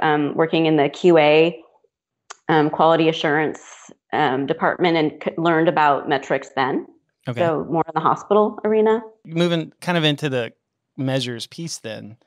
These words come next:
Speaker 1: Mm-hmm.
Speaker 2: how, how, how does, I, I know it, I mean, I know you guys work with Equip and, and you, what you guys do is develop, test, and, and, and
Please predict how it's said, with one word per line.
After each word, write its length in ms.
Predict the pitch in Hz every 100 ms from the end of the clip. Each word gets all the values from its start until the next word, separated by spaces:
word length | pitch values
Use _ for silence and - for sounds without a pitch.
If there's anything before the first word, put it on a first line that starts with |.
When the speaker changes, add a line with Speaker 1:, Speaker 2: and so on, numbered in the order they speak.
| _ _ _ -
Speaker 1:
Mm-hmm. 200 | 226 247
Speaker 2:
how, 240 | - 180 -
how, 320 | - 202 - -
how 240 | - 233
does, 200 | 240 190
I, 160 | 170 185
I 60 | 170
know 180 | 156 185
it, 120 | 185 _
I 40 | 143 -
mean, 80 | 135
I 20 |
know 20 |
you 80 | 143
guys 160 | 143 127
work 160 | 123 131
with 100 | 117
Equip 440 | - 120 117 -
and, 200 | 110 101 _ _ _ _ _
and 600 | 110 107 104 101 117 - _ _ _ _
you, 160 | 123 -
what 240 | 139 139
you 60 | 131
guys 240 | 123 113
do 220 | - 165 127
is 120 | 110
develop, 520 | 117 107 113 110 -
test, 380 | 123 113 - 110
and, 260 | 101 98 -
and, 280 | 107 101 -
and 240 | 110 104